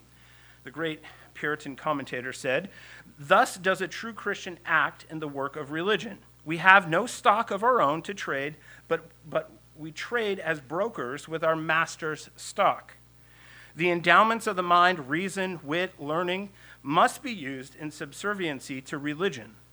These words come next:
The enjoyments of the world, estate, credit, interest, power, preferment, must be improved for the honor of Christ." So what Matthew Henry is saying here, it does not matter what you're given, whether it's a, an active imagination,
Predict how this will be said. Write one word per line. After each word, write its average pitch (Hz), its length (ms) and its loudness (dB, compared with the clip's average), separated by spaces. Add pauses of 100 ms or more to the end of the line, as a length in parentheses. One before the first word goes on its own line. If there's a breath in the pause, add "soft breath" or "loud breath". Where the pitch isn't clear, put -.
(120)
The 180 120 -4
enjoyments 180 640 0
of 131 100 -10
the 123 80 -10
world, 110 340 -10 (320 loud breath)
estate, 147 680 -6
credit, 156 420 0 (100)
interest, 170 500 -8
power, 170 400 2
preferment, 147 640 -6
must 170 340 0
be 262 160 -8
improved 175 600 -6
for - 200 -10
the 143 120 -8
honor 139 260 -2
of 120 200 -14
Christ." 101 440 -10 (1200 loud breath)
So 196 120 -2
what 208 260 0
Matthew 226 320 4
Henry 202 280 -2
is 165 60 -10
saying 220 200 -4
here, 175 140 -6
it 170 120 -16
does 220 220 2
not 247 180 0
matter 180 280 4
what 160 280 -2
you're 165 140 0
given, 131 460 -6
whether 165 300 2
it's - 140 -6
a, 131 220 -6
an 135 140 -8
active 165 400 2
imagination, 160 840 -4